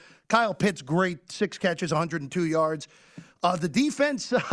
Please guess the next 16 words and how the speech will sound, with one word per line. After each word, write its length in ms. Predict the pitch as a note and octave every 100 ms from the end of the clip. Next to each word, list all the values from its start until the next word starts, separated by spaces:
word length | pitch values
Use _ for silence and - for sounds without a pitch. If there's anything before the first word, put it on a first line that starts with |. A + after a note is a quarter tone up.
| C#4+ -
<laughs> 440 | D4+ - - - -
pretty 220 | D#4 D#4
lucky. 360 | C4 B3 - D3+
Detroit 480 | C3 D#3+ - D4+ A#3+
had 180 | F#3+
four 400 | - - C#4 D#4+ A#3
drives 500 | F#3 G#3 E3 D#3+ -
over 260 | G3 E3+ F3
seven 460 | - - A3+ B3
and 100 | B3
a 60 | G#3
half 200 | G3 G3
minutes 260 | F#3+ F3+ F#3
in 60 |
this 140 | F3+ -
game. 340 | G3+ G3 -